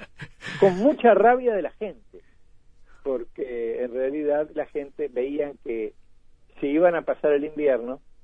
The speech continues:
Speaker 2: veían que en el Río de la Plata iban a, eh, en la altura de la bahía de Montevideo, Colonia, en fin, con, iban a encontrar un clima más o menos, este, tranquilo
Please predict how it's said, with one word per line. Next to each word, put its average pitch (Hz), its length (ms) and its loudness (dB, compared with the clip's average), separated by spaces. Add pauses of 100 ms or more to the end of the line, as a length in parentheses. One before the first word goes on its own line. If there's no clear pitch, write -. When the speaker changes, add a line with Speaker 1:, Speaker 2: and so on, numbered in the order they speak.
(600)
Speaker 2:
veían 131 360 -2
que 156 100 -4
en 127 80 -6
el 123 140 -2
Río 135 180 -2
de 147 60 0
la 156 100 2
Plata 135 340 -2
iban 143 180 0
a, 123 80 -6
eh, 104 520 -6
en 101 60 -12
la 101 80 -2
altura 123 360 0
de 98 260 0
la 92 80 0
bahía 110 280 2
de 110 60 2
Montevideo, 104 960 2 (180)
Colonia, 107 540 0
en 90 120 -16
fin, 110 280 -10 (380)
con, - 200 -10 (920)
iban 139 300 6
a 135 60 4
encontrar 139 520 6
un 120 200 -6
clima 131 400 -6
más 127 240 -10
o 123 80 -6
menos, 113 400 -8
este, 87 560 -12 (560)
tranquilo 127 680 2